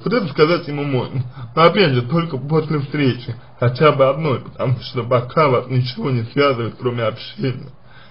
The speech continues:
Далее вы пишете, зачем ему я? Э, вы ему для того, чтобы, э, проверить, попробовать.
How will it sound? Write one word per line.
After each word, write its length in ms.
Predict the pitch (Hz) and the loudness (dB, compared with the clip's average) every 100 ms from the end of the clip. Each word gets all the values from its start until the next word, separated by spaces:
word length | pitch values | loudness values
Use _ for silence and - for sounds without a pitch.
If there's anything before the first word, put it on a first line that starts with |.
| - - - | -20 -20 -8
Далее 380 | 151 185 139 113 | 4 6 6 2
вы 120 | 123 | -2
пишете, 420 | 135 165 123 - 120 | 0 0 0 -2 0
зачем 600 | 131 131 - - 233 170 | 2 2 -2 -4 -2 0
ему 300 | 127 139 165 | 0 0 0
я? 320 | 120 104 - - - - - - - - - - - - | -2 -4 -8 -18 -20 -20 -20 -20 -20 -20 -20 -20 -20 -10
Э, 400 | - 156 165 143 147 | 2 6 8 8 6
вы 200 | 214 247 | 4 4
ему 480 | 175 175 247 269 147 - - - - - | 4 2 2 0 -4 -12 -20 -20 -18 -6
для 160 | 143 | -4
того, 380 | 135 151 185 233 | 2 2 2 0
чтобы, 720 | - 180 185 180 180 175 - - | -2 0 0 4 4 4 0 -2
э, 320 | 123 135 135 123 - - - - - - - - - - - - - | 4 6 4 2 -6 -20 -20 -20 -20 -20 -20 -20 -20 -20 -16 -16 -10
проверить, 800 | 120 135 143 147 127 110 - - | -4 0 4 4 4 2 -6 -6
попробовать. 580 | 135 127 151 135 - - | -2 0 0 -2 -4 -12